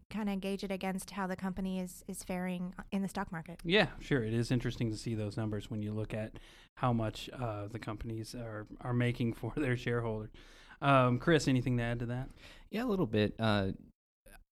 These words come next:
Speaker 3: we really ought to cover it simply because we can. We've already made the decision as a society that this is information that we should disclose publicly.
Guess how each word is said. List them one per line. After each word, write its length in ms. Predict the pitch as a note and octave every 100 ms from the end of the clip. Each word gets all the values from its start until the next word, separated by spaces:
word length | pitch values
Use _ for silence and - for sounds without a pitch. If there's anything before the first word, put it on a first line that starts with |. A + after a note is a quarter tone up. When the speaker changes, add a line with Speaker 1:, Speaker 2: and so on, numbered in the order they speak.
| _ _
Speaker 3:
we 120 | B2+
really 260 | C3 D3 A#2
ought 200 | G#2+ B2 - -
to 540 | G#2+ G2 F#2+ F#2 F#2 -
cover 220 | - G2
it 80 | F#2
simply 200 | G#2+ G#2
because 260 | G2 G#2 G2
we 80 |
can. 420 | F#2 G#2 G2+ G2 G2
We've 140 | A2
already 220 | B2 A#2+
made 220 | G2+ G#2 G#2+
the 100 | G2
decision 400 | F#2+ G2 F#2+ F#2
as 160 | F#2
a 60 | F#2+
society 500 | F#2 - F#2+ F#2+ G2
that 220 | F#2+ -
this 180 | G2+ -
is 120 | G#2
information 680 | G2 - F#2 F#2+ F#2+ G2 F#2+
that 200 | F#2 -
we 80 | G2
should 200 | - F#2+
disclose 380 | F#2+ - G2
publicly. 600 | - G#2 G2+ - G2 G2